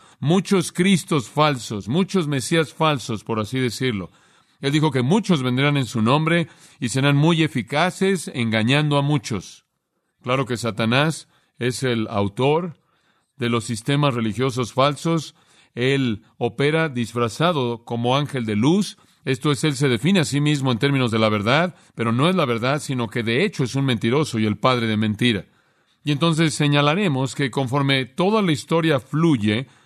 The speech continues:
Satanás será la realidad falsificadora. Ahora, Daniel nos apunta en esta dirección en el octavo capítulo. Al final del capítulo, él señala, creo yo,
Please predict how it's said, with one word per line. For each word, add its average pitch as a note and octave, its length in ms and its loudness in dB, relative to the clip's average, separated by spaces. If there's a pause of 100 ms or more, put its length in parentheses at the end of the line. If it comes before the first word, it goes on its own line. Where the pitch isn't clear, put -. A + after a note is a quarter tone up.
(440)
Satanás C#3+ 960 -2 (420)
será C#3 360 -2
la D3 160 2
realidad B2 840 -2 (840)
falsificadora. A#2+ 1120 -4 (400)
Ahora, D#3 260 0
Daniel G#3 440 -2
nos F#3+ 200 0
apunta D#3 380 0
en C#3+ 60 4
esta D#3+ 180 2
dirección C3 440 0
en B2+ 60 2
el A#2 120 2
octavo D3 280 0
capítulo. B2+ 540 0 (380)
Al A#2 120 -2
final D#3 280 2
del D#3+ 160 2
capítulo, C#3 520 0
él F3+ 100 -4
señala, A#2+ 520 2
creo D#3+ 220 -2
yo, A2 320 0